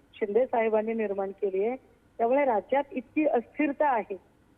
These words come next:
की अशा अस्थिर वातावरणामध्ये उद्योजकांना आपले उद्योग इथे ठेवावेसे वाटत नाही.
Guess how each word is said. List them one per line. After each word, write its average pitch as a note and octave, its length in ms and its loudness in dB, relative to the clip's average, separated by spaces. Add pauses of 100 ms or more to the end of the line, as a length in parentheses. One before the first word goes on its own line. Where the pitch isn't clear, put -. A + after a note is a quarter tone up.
(160)
की C#4+ 80 0
अशा C4 360 0
अस्थिर C4+ 360 0
वातावरणामध्ये B3 1120 2 (140)
उद्योजकांना A#3 1040 -2
आपले A#3+ 320 -4
उद्योग A3+ 420 0
इथे A#3 180 -4
ठेवावेसे G#3 640 -6
वाटत F3+ 440 -10
नाही. - 260 -12